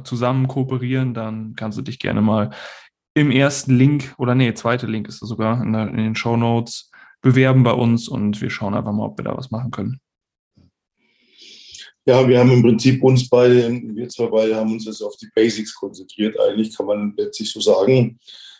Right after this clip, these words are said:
Speaker 2: Äh, du mit Automatisierungsprozessen, Etablierung von automatisierten Zahlungssystemen, Landingpage bauen.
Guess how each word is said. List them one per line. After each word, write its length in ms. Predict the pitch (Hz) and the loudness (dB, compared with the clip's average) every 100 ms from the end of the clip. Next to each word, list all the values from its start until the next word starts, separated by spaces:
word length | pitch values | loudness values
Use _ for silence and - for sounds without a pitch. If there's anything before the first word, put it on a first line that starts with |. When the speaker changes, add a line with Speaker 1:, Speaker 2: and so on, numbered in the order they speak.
| _ | _
Speaker 2:
Äh, 460 | - 110 104 104 110 | 2 4 6 4 2
du 160 | 107 107 | 0 0
mit 180 | 110 | 2
Automatisierungsprozessen, 1900 | 110 107 107 107 107 104 107 123 123 - 113 117 110 110 110 104 104 104 104 - | 0 -2 -2 -4 -6 -4 0 2 2 -2 -6 0 0 0 -4 -4 -4 -6 -8 -14
Etablierung 560 | 104 110 110 107 107 | -12 -12 -4 -2 0
von 220 | 107 104 107 | 2 2 2
automatisierten 800 | - 110 101 101 - 110 107 - | 2 2 0 0 0 0 0 -6
Zahlungssystemen, 1200 | - 110 117 110 110 - - 104 104 104 101 _ - - - _ | -2 2 2 2 0 0 2 6 8 6 4 _ -20 -20 -20 _
Landingpage 720 | 107 104 107 110 110 101 - - | 2 4 4 4 4 2 2 2
bauen. 560 | 104 98 104 104 104 | 4 4 2 -2 -8